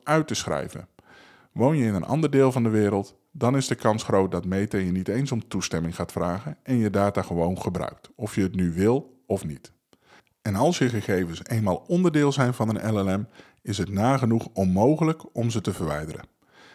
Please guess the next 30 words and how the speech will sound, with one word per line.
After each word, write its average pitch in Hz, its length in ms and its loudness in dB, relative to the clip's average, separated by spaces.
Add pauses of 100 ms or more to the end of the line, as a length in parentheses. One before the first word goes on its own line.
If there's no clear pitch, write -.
(180)
Dit 156 240 -4
heeft 143 240 4
te 120 60 -2
maken 117 380 4
met 101 100 0
het 85 140 -4
feit 131 440 0
dat 92 160 -2
een 98 80 -4
getraind 147 580 0
A 120 260 2
I-model 98 580 -2
in 123 160 -6
principe 180 640 -6
niet 131 240 -4
meer 160 280 -2
aan 123 220 2
te - 100 -10
passen - 360 -8
is - 320 -12
en 110 160 -6
dat 98 180 -2
het - 200 -10
trainen 139 380 0
van 120 140 0
het 113 100 -2
model 98 460 -4
enorme 110 500 -2
doorlooptijden 101 680 2
heeft. 78 380 -10